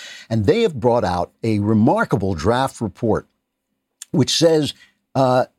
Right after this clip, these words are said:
which basically says, uh, among the traditions that formed the American spirit, three stand out. Protestant Christianity, widely practiced by the citizenry at the time, was infused with the beautiful biblical teachings that every human being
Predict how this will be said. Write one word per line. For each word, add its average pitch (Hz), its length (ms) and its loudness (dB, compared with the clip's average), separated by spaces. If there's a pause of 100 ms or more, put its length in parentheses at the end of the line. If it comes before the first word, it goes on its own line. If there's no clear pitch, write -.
which 151 320 -2
basically 185 500 -2
says, 98 520 -2 (180)
uh, 107 220 -2
among 117 340 0
the 220 80 -2
traditions 117 560 -4
that 101 100 -6
formed 160 380 0
the 131 100 2
American 131 480 0
spirit, 92 460 -2 (240)
three 175 480 2
stand 107 440 -2
out. 80 200 -2 (480)
Protestant 185 520 -2
Christianity, 110 720 -2 (180)
widely 135 420 0
practiced 135 440 -4
by 117 120 2
the 107 80 -2
citizenry 123 500 -2
at 117 100 -4
the 113 100 -4
time, 104 460 -2
was 107 120 -6
infused 123 580 0
with 92 120 -8
the 101 80 -4
beautiful 165 500 -2
biblical 147 440 -2
teachings 110 460 -4
that 104 100 -2
every 120 240 0
human 123 280 0
being 117 320 0